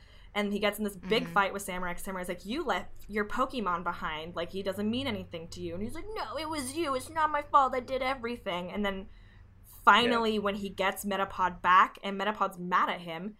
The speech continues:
Speaker 1: and he's like, "It wasn't my fault, it was everyone else's fault," and then he just stops, and he's like, he trips, <laughs> and says, like, "You know what? It was all my fault, and I'm not gonna make any more excuses." And then that's when Metapod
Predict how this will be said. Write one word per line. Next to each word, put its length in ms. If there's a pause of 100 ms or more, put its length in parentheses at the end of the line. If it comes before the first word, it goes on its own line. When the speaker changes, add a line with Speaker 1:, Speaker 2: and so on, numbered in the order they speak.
(380)
Speaker 1:
and 120
he's 180
like, 100
"It 100
wasn't 260
my 120
fault, 340
it 80
was 120
everyone 220
else's 240
fault," 320
and 120
then 120
he 160
just 180
stops, 380
and 80
he's 160
like, 260
he 240 (140)
trips, 640 (340)
<laughs> 20
and 340
says, 380
like, 240 (180)
"You 140
know 160
what? 400
It 120
was 180 (100)
all 420
my 300
fault, 420
and 100
I'm 160
not 200
gonna 160
make 240 (100)
any 220
more 240
excuses." 720 (240)
And 100
then 100
that's 240
when 320 (200)
Metapod 560